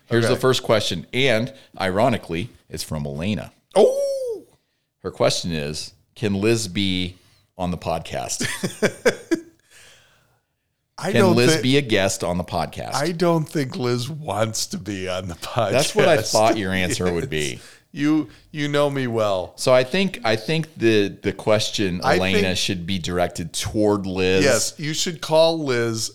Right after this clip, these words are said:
Speaker 1: And she will
Speaker 2: immediately.
Speaker 1: roll her eyes.
Speaker 2: She will be like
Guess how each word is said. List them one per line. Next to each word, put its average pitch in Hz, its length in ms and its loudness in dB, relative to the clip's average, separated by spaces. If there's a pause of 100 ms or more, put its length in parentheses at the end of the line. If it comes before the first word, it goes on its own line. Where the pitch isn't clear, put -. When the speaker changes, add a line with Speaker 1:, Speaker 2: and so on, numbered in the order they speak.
Speaker 1:
And 107 160 0
she 123 280 2
will 117 140 4 (100)
Speaker 2:
immediately. 98 80 0
Speaker 1:
roll 101 240 4
her 117 200 -2
eyes. 80 640 -2
Speaker 2:
She 131 220 -8
will 127 160 -4
be 123 160 -4
like 107 320 -4